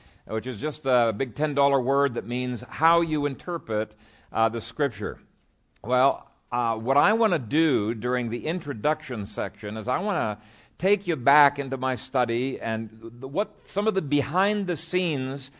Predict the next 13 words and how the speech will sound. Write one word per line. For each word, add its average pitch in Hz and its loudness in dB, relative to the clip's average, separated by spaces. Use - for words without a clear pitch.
work 131 2
goes 143 4
into 131 -2
understanding 131 -2
a 110 -4
passage 110 -6
like 92 -4
this. 107 -6
And 123 -6
I'll 120 -4
start 202 -4
with 127 -10
the, 113 -2